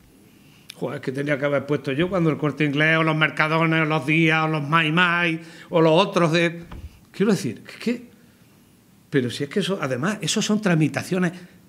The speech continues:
técnicas, administrativas. Yo entiendo que estos equipos de gobierno necesite, como sea, apuntarse algo.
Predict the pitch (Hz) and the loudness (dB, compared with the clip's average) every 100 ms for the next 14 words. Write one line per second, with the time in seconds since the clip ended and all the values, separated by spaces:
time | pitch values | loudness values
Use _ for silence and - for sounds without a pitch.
0 | - 180 202 185 175 - - - - 196 | -10 -8 -6 -6 -6 -6 -16 -10 0 4
1 | 175 185 170 - 127 110 240 247 170 - | 6 6 4 2 -2 2 4 4 2 -2
2 | - _ _ _ _ _ _ _ _ - | -18 _ _ _ _ _ _ _ _ -20
3 | - 135 269 - 170 151 156 165 - - | -8 0 0 4 2 4 4 2 -6 -20
4 | - - - - 180 202 190 180 170 160 | -20 -10 -6 -2 2 4 6 6 4 2
5 | 165 156 156 151 147 147 147 156 160 160 | 0 0 2 2 2 4 4 4 4 0
6 | - - - - 147 143 139 123 151 156 | -16 -20 -20 -4 0 0 0 0 -2 0
7 | 170 170 160 143 147 160 214 202 170 143 | 2 2 2 2 2 2 2 0 -2 -2
8 | 143 127 180 - 170 123 107 107 | -4 0 -2 2 0 0 -6 -14